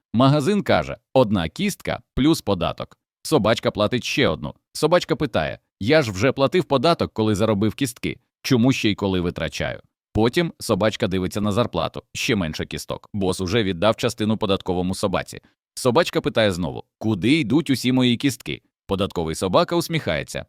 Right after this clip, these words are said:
"Ми будуємо великі речі і купили нові стільці".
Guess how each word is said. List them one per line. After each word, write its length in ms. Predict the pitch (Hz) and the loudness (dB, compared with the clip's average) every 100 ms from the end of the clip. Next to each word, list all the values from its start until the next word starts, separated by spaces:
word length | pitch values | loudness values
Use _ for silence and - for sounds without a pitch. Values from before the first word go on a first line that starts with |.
| - | -2
"Ми 280 | 104 190 220 | 0 2 2
будуємо 520 | 202 139 196 190 175 | 2 6 4 4 2
великі 520 | 117 107 175 - 160 | 4 4 2 2 0
речі 400 | 139 107 - 67 _ _ | 2 0 -2 -8 _ _
і 160 | 117 107 | 2 2
купили 520 | 104 92 98 110 110 | 0 -2 0 2 2
нові 320 | 107 101 95 | 2 0 -2
стільці". 540 | 92 101 92 - 80 | -2 -2 -4 -6 -10